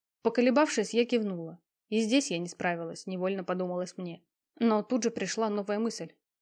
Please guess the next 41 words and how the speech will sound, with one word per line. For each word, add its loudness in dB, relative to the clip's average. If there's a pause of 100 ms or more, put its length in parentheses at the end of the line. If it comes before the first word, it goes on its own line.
«Да -2
кому 4
какое 4
дело?» 2 (360)
Через -4
несколько 0
минут -2
в -18
палату 2
вкатили -2
аппарат 0
ингаляционного -4
наркоза, -2 (160)
и -8
мне 2
дали 2
маску, -2
которую -4
я -4
схватила -6
с -8
жадностью. -8 (280)
От -4
закиси 2
азота -2
немного -4
закружилась -6
голова, 0
как -12
от -10
вина. -6 (200)
Боли 6
это 2
не 0
сняло, 0
но -2
я -2
словно -2
отстранилась -2
от -12
нее. -10